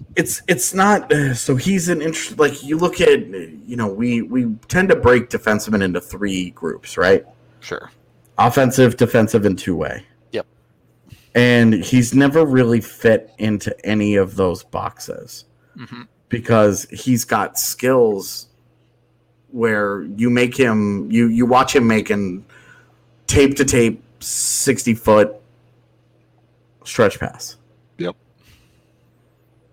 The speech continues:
Speaker 1: And you're like, "Oh my God. He could be an offensive defenseman." And then you'll watch him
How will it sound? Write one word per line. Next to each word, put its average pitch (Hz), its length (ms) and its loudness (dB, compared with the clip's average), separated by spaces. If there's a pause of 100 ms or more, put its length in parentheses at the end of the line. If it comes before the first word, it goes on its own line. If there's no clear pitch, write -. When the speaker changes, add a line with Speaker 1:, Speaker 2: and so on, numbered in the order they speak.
(1040)
Speaker 1:
And 107 1160 4 (2000)
you're 131 200 6
like, 113 220 2
"Oh 110 100 2
my 98 140 -2
God. 87 240 -8 (1500)
He 143 120 0
could 139 160 0
be 131 100 4
an 127 80 4
offensive 110 420 -2
defenseman." 92 540 -18 (560)
And 139 160 0
then 135 320 4 (340)
you'll 147 200 6
watch 135 340 2
him 117 640 0